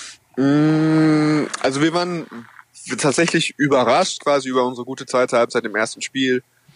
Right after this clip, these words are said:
Ähm, wir haben mit Bonaba eine Mannschaft gesehen, die, ja, also mittlerweile, äh, sieht, sieht man das einfach aus, auch dass, äh, dass es Länder gibt, wo eben die, die Corona,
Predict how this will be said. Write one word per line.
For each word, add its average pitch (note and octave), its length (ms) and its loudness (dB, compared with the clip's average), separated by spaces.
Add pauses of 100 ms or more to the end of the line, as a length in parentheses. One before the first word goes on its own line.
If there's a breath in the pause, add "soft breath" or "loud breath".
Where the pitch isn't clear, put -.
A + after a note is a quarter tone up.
(140)
Ähm, A2+ 380 -6
wir A2+ 80 0
haben A2 80 0
mit A2 140 -4
Bonaba A2 560 2
eine A2 120 -4
Mannschaft A2+ 320 -4
gesehen, A2 360 -2
die, G2+ 440 -2 (840)
ja, F#2 360 -4
also G2 200 -2
mittlerweile, A2 800 2
äh, - 40 -8 (400)
sieht, G#2+ 280 -10 (180)
sieht A2 360 -2
man C#3 120 2
das A#2+ 160 0
einfach A2 240 -4
aus, A2+ 440 0
auch G#2+ 240 0
dass, - 280 -4
äh, G#2 200 0
dass G#2 180 -4
es A2+ 140 -6
Länder A#2 320 0
gibt, - 260 -6
wo G#2+ 240 4
eben G#2+ 400 0
die, G#2 340 -4 (560 loud breath)
die A2+ 240 -8
Corona, A2 800 0